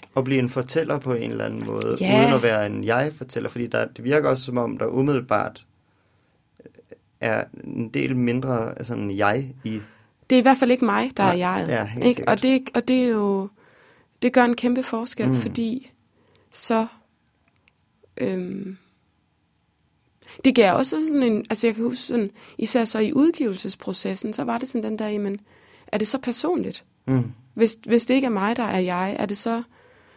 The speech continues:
Speaker 2: Og, og hvad er, øh,
Speaker 1: Synes du, det er personligt, hvis
Speaker 2: Jeg
Speaker 1: det
Speaker 2: synes,
Speaker 1: ikke er
Speaker 2: ja,
Speaker 1: dig?
Speaker 2: jeg synes, det er personligt, men jeg kan også sagtens mærke, at processen var helt anderledes en håndværksøvelse.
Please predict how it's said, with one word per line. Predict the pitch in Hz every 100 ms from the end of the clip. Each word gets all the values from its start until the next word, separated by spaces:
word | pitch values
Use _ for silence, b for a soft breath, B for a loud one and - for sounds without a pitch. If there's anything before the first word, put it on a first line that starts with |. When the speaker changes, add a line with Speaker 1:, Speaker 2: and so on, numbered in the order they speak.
| -
Speaker 2:
Og, | 208 208
og | 202
hvad | 196 226 233 214
er, | 185 180 175
øh, | 190 -
Speaker 1:
Synes | 147
du, | 147
det | 131 120
er | 143 143 -
personligt, | 127 123 123 123
hvis | 117
Speaker 2:
Jeg | 254
Speaker 1:
det | 247
Speaker 2:
synes, | 117
Speaker 1:
ikke | 123 214
er |
Speaker 2:
ja, | 320
Speaker 1:
dig? |
Speaker 2:
jeg | 427
synes, | - 330
det |
er | 311
personligt, | 269 294 285 240
men | 240
jeg | 240
kan | 254
også | 294
sagtens | 294 294 254 254
mærke, | 233 254
at | 247
processen | - 226 - 247 277 302 b b b b b b b b -
var | 208 226 208
helt | - 302 262
anderledes | - 214 240 247 233 220 - - -
en | 214 196
håndværksøvelse. | - 254 262 202 175 - - - - _ _ _ _ _ _ _ - - 226 240 233 -